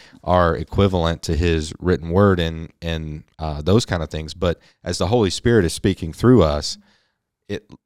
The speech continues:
it literally is God using our words to speak his words, uh, to other people, uh, if we're being empowered by God, uh, to do that. But also it says, "If anyone serves, let it be from the strength God, God provides." So God empowers us, uh,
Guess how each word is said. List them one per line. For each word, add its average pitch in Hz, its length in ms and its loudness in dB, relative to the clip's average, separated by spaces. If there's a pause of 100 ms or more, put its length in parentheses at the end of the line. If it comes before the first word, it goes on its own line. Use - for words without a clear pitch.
(100)
it 95 160 -4
literally 107 500 4
is 110 160 4
God 98 320 2
using 101 380 2
our 101 200 4
words 98 360 2
to 87 100 -6
speak 98 300 -4
his 101 200 -2
words, 85 520 -4
uh, 82 240 -6
to - 180 -6
other 85 140 -2
people, 82 400 -2
uh, 82 180 -2
if 90 180 -6
we're 92 100 0
being 87 240 0
empowered 80 460 -2
by 76 140 -4
God, 80 480 0 (380)
uh, 78 200 -6
to - 140 -10
do 95 200 -2
that. 76 260 -4 (160)
But 101 280 -2 (360)
also 101 460 2
it 82 80 -4
says, 90 240 -2
"If 92 100 -4
anyone 107 340 2
serves, 95 380 0
let 90 140 0
it 76 100 -6
be 87 100 -2
from 82 200 -4
the 76 80 -2
strength - 500 -6
God, 76 260 -2 (360)
God 78 200 -4
provides." 73 360 -8
So 82 120 -6
God 92 300 0
empowers 90 540 -2
us, 85 240 -6 (420)
uh, 82 320 -8